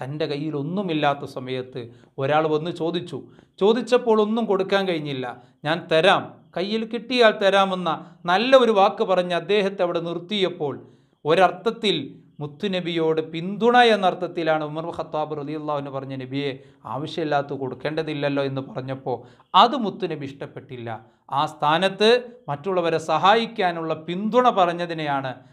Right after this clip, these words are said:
അവിടുന്ന് ഇഷ്ടപ്പെട്ടത്. ഇതിൽ നമുക്ക് വലിയ പാഠമില്ലേ? നാം ദാനധർമ്മം ചെയ്യുന്ന സമയത്ത് എന്തിനാണ് ഇത്രയൊക്കെ അങ്ങ് കൊടുക്കുന്നത് എന്ന് ഭാര്യ ചോദിച്ചാൽ ആ ഭാര്യയോട് ഇഷ്ടം തോന്നാറുണ്ടോ?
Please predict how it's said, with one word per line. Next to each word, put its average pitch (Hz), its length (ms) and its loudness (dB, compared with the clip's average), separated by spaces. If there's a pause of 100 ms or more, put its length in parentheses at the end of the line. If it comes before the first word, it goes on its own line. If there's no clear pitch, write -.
(140)
അവിടുന്ന് 127 340 -8
ഇഷ്ടപ്പെട്ടത്. 120 640 -16 (340)
ഇതിൽ 139 260 -6
നമുക്ക് 147 280 -4
വലിയ 147 300 0
പാഠമില്ലേ? 165 640 2 (960)
നാം 175 280 4
ദാനധർമ്മം 233 580 4
ചെയ്യുന്ന 196 320 -2
സമയത്ത് 151 500 -6 (320)
എന്തിനാണ് 220 440 2
ഇത്രയൊക്കെ 233 440 2
അങ്ങ് 220 160 0
കൊടുക്കുന്നത് 214 560 0
എന്ന് 190 420 0 (220)
ഭാര്യ 160 320 4
ചോദിച്ചാൽ 156 540 -4 (280)
ആ 156 160 2
ഭാര്യയോട് 156 500 -2
ഇഷ്ടം 160 400 -8
തോന്നാറുണ്ടോ? 135 800 -4